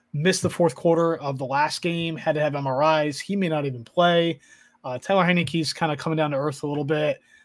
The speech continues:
I, I just, I think there's a lot going on there, uh, that they just, it, it's, it's not going in the wrong direction. Uh, the, again, the passing, uh, defense is terrible. I think Rodgers and company just goes and embarrasses them. So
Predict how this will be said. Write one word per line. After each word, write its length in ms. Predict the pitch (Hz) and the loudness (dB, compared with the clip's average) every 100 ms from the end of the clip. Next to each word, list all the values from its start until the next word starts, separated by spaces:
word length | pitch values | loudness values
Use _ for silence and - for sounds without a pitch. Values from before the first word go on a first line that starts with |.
| _ | _
I, 140 | 160 151 | -6 -4
I 100 | 151 | -4
just, 240 | 156 147 - | -4 -4 -4
I 80 | 151 | -2
think 220 | 175 139 - | -4 -4 -12
there's 280 | 139 - 143 | -12 -6 -2
a 40 | |
lot 260 | 143 170 - | 2 2 2
going 200 | 160 151 | 0 0
on 200 | 139 139 | -2 -4
there, 360 | 139 135 131 - 139 | -4 -6 -8 -12 -12
uh, 240 | 120 117 120 | -10 -10 -8
that 220 | 123 120 _ _ | -8 -8 _ _
they 120 | - 123 | -10 -8
just, 280 | 117 - _ _ _ - | -8 -10 _ _ _ -16
it, 120 | 139 | -12
it's, 200 | 135 135 | -10 -12
it's 220 | 143 156 165 | -10 -6 -2
not 160 | 165 | 4
going 200 | 220 240 | 6 8
in 60 | 220 | 6
the 80 | 165 | 8
wrong 220 | 165 156 | 6 6
direction. 580 | 135 131 - 131 117 110 _ _ _ - | 0 -4 -4 -8 -10 -18 _ _ _ -14
Uh, 100 | 120 | -10
the, 100 | 120 | -8
again, 200 | 127 151 | -2 -2
the 60 | 120 | -2
passing, 580 | 165 160 - 151 135 135 - | -2 -2 -2 -4 -8 -10 -6
uh, 220 | 123 113 | -4 -4
defense 480 | 113 160 - 135 - | -6 -8 -6 -8 -8
is 100 | 117 | -12
terrible. 500 | - 165 156 151 143 | -4 2 2 2 0
I 140 | 127 127 | -4 -8
think 340 | 139 127 - _ _ - - _ _ _ 123 | -8 -12 -14 _ _ -20 -20 _ _ _ -2
Rodgers 380 | 147 143 135 123 | 4 4 2 -2
and 80 | |
company 220 | 127 123 117 | -2 -4 -4
just 200 | 113 - | -6 -6
goes 240 | 110 104 | -6 -6
and 100 | 107 | -10
embarrasses 460 | 101 113 110 - 113 | -10 -8 -4 -6 -6
them. 140 | 113 | -6
So 380 | 104 180 185 180 | -6 -2 -2 -4